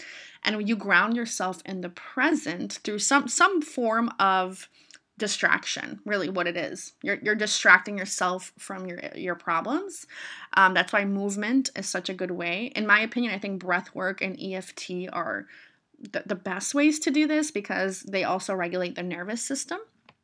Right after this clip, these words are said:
Um, and when you tap into the present moment, you are open to downloads. You are open to your higher self coming in, tapping you on the top of your head and saying, "Hey, this is your next step.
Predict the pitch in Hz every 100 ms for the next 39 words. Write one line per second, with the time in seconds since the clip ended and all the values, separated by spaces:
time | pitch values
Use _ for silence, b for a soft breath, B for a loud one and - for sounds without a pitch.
0 | _ - - B B B 233 - 220 220
1 | 240 254 269 285 294 285 269 247 226 202
2 | 220 240 339 320 214 208 208 240 - 208
3 | 196 - - 330 - 196 208 226 208 202
4 | 214 254 180 - 101 - 208 - 208 -
5 | 240 240 240 240 240 - 233 214 208 202
6 | 240 247 240 311 349 - 226 226 233 -
7 | 240 330 269 214 226 - 214 247 269 240
8 | 226 196 214 208 220 247 226 214 208 214
9 | 220 254 208 190 B B B 240 240 254
10 | 254 233 220 - - 262 226 -